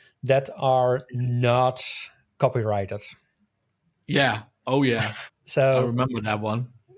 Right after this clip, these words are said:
Speaker 1: Yeah, so it's, it's pretty easy to create an image that's not copyrighted. M-, well, officially not copyrighted, the whole other thing on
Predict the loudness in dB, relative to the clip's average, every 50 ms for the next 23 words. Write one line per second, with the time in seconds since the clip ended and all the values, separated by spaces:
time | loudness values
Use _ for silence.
0 | -20 -8 -2 0 2 2 2 4 2 2 2 0 -2 -4 -8 _ -8 -4 -4 -2
1 | 0 -2 -2 -4 -6 -10 -16 _ _ _ _ _ _ 0 0 2 2 0 0 0
2 | 0 0 0 0 -2 -2 -4 -8 -4 0 2 2 2 2 2 0 -2 0 0 2
3 | 2 2 0 -2 -4 -6 -6 -8 -10 -14 _ _ -20 -20 -20 _ _ -2 0 0
4 | 2 2 0 0 2 2 2 2 4 4 4 4 4 2 0 -4 -8 -8 -14 -20
5 | -20 -20 _ _ _ -10 -10 -10 -10 -10 -4 -2 0 2 2 2 0 -2 -6 -14
6 | _ _ _ _ _ _ -20 -20 _ _ _ _ _ _ -4 -4 -2 0 0 0
7 | 0 0 0 0 0 0 0 -2 0 0 0 0 0 0 2 2 4 4 2 2
8 | -2 -4 -4 -8 -8 -6 -4 -4 -4 -2 0 2 2 4 4 2 2 0 -4 -4
9 | -2 0 2 2 0 0 -2 -2 -2 -2 -2 -4 -4 -4 -4 -4 -4 -6